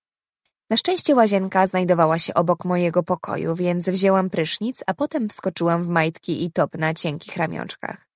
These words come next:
W pokoju było gorąco, a ja nie chciałam nikomu zawracać o tej porze głowy i pytać o pilota do klimatyzacji, którego nigdzie nie mogłam znaleźć.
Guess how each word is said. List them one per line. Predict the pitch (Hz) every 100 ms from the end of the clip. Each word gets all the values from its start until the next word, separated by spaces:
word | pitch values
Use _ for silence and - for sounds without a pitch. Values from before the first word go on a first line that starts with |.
| _ _ _ _ _
W |
pokoju | 285 - 359 254
było | 196 190
gorąco, | 180 180 139 160 - 175
a | -
ja | 175 170
nie | 170 175
chciałam | - 175 175
nikomu | 175 180 180
zawracać | 180 180 175 175 180
o | 175
tej | 175
porze | 170 185 185
głowy | 196 247 226 175
i | - 190
pytać | 190 311 302 254 -
o | 170
pilota | 202 165 160 165
do | 160 170
klimatyzacji, | - 170 165 170 170 160 - 160
którego | - 175 175 170 160
nigdzie | 156 151 160 156
nie | 165
mogłam | 160 156 143 160
znaleźć. | - 139 - 185 - -